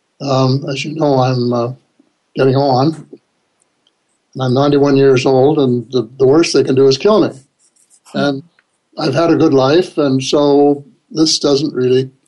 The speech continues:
cause me that much concern. Besides, at this stage, if, if it happens soon, you'd know, uh, who did it, and that wouldn't help their re-, reputation any. Uh, so, uh, I, I really don't spend a lot of time worrying about that. I just sp-,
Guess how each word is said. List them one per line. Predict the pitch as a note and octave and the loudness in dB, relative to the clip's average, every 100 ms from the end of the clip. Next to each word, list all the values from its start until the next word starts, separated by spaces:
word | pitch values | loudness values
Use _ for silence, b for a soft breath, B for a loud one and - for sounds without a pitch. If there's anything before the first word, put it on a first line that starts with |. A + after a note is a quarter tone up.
| _ _ - | _ _ -10
cause | - B2+ - | -6 -4 -2
me | B2 | -2
that | B2+ B2 | -2 -4
much | B2 - | -8 -6
concern. | B2 A2+ D#3+ C#3 A#2 B2 b b b _ C3 | -6 -2 0 0 -2 -10 b b b _ -4
Besides, | C3 E3+ D#3+ A#2+ | -2 0 0 -2
at | B2 | -4
this | D3+ C#3+ | -4 -4
stage, | - C3 D#3 D3+ | 0 2 2 2
if, | C#3+ C3+ - - | 0 -2 -8 -12
if | - C3 | -10 -6
it | C#3 | -4
happens | - D#3 E3 C3 - | -2 -2 0 -2 0
soon, | - D3+ E3 | 0 2 2
you'd | C3+ B2+ | 2 0
know, | C#3+ D3 C#3 C#3 | 0 2 4 4
uh, | B2+ C3 - | 2 -2 -6
who | D#3 | -2
did | C#3 C#3+ | 0 2
it, | E3 F#3 - _ _ _ _ _ | 2 0 -6 _ _ _ _ _
and | C3+ C3 | -4 0
that | D3 | 2
wouldn't | C#3 C#3 | 2 2
help | C3 C#3 | 0 0
their | C#3 C3+ B2 | 2 4 4
re-, | B2 D3 - | 2 -2 -8
reputation | B2+ C3 - - G3 B2+ B2+ | -6 -6 -4 0 0 0 -4
any. | B2+ D#3 D#3+ _ _ _ _ _ _ _ | -2 -4 -6 _ _ _ _ _ _ _
Uh, | C#3 C3 C3 | -4 -2 -2
so, | - C#3+ C3+ C3 B2+ | 0 2 4 4 2
uh, | A#2+ C3 - | 0 -4 -6
I, | - | -2
I | C#3 - D3 | -2 0 0
really | C#3+ C#3 C3 | 0 -2 -2
don't | C#3 | -4
spend | B2+ C#3 B2 | -4 -2 0
a | |
lot | A#2+ A#2+ | 2 0
of | A2+ | -2
time | C3+ B2+ A#2+ | -2 -2 0
worrying | B2 A#2+ | 0 0
about | A#2 A#2+ - | -2 -2 -2
that. | B2 | -2
I | A#2 | 0
just | A#2+ C3 - | 0 -2 -4
sp-, | B2 - | -8 -8